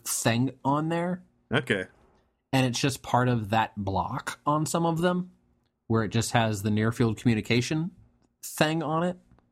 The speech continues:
Speaker 1: And it's easy enough to drop in another chipset and make it so that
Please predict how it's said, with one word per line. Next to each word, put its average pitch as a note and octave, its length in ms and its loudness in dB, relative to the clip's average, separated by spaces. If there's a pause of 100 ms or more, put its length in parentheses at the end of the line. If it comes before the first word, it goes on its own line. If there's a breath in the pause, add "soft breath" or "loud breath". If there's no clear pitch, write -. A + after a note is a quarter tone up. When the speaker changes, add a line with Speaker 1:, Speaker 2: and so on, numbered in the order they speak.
(880)
Speaker 1:
And G2+ 440 0 (100)
it's G#2 360 -2
easy A#2+ 320 4
enough A2+ 260 2
to - 80 -2
drop A2+ 300 0
in A#2 80 2
another G#2+ 260 0
chipset A2+ 500 -2
and G#2 120 0
make G#2 180 -2
it G#2+ 140 -4
so A2 160 2
that G#2 180 -2